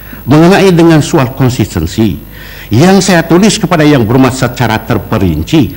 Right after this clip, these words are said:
kena saya panggil dia kemarin, berdepan, berbincang. Dia juga adalah ahli jawatan kuasa peraturan mesyuarat. Yang saya akan panggil, sudah pun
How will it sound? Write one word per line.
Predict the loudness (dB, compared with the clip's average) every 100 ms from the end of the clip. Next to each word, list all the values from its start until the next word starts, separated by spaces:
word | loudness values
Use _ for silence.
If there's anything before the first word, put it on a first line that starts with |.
| -14 -6
kena | -4 -2
saya | -2 -2 -2
panggil | -2 0 2 2 2
dia | 0
kemarin, | 0 2 2 2 2 -2 -16 -20 -20 -20 -18 -10
berdepan, | -2 0 0 -2 -2 0 -2 -4 -16 -20 -20 -18 -14 -2
berbincang. | 0 2 2 2 2 0 0 -2 -12 -20 -20 -20 -20 -20 -18 -18 -18 -10 -2
Dia | 2 4 4
juga | 4 2 0
adalah | 0 0
ahli | 0 2 2
jawatan | 2 2 0 0
kuasa | 0 0 -2 -2 -8 -12
peraturan | -6 -4 0 2 2
mesyuarat. | 2 0 0 0 -4 -16 -20 -20 -20 -12 0
Yang | 2 4 2 0
saya | 0 2
akan | 2 0
panggil, | 0 2 4 4 4 2 0 -8 -20 -20 -20 -20 -8
sudah | 0 2 2 0 2
pun | 2 2